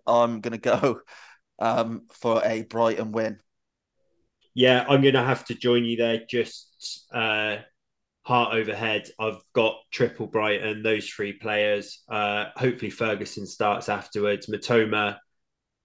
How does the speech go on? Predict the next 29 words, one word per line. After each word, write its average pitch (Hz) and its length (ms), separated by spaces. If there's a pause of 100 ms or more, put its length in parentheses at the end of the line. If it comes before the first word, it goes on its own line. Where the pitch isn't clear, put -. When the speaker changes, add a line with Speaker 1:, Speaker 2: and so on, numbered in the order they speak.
(120)
Speaker 2:
uh, 101 300 (100)
looks 107 240
gravy, 101 500
and 104 180
Estupiñán's 101 880 (140)
probably 101 300
in 98 80
his 98 120
last 104 280
season 98 300
before 101 320
coming, 104 400 (100)
becoming 104 320
Man 101 220
City 104 300
starting 101 420
left 101 260
back. - 320
So, 101 380 (440)
yeah, 120 200
got 123 180
all 127 100
three 120 260
of 110 100
them. 110 320
So 110 260
I'm 120 200
gonna 113 220
go 110 520